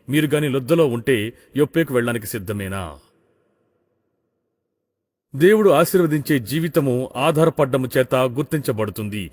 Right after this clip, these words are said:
దేవునికి మీరు ఏదైనా చేయడానికి సిద్ధపడినప్పుడు దాన్ని మీ సొంత బలంతో చేస్తారా, లేక మోకాళ్ళుని ప్రార్థిస్తారా?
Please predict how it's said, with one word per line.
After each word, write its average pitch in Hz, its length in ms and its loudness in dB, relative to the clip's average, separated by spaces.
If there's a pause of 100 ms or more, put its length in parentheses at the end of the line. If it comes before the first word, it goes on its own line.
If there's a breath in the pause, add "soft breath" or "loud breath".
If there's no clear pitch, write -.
దేవునికి 185 360 4
మీరు 156 160 4
ఏదైనా 160 220 2 (100)
చేయడానికి 165 280 2
సిద్ధపడినప్పుడు 139 520 -2
దాన్ని 135 200 0
మీ 127 80 0
సొంత 139 240 -2
బలంతో 139 480 0
చేస్తారా, 151 280 0
లేక 147 200 2
మోకాళ్ళుని 127 540 0
ప్రార్థిస్తారా? 98 720 -6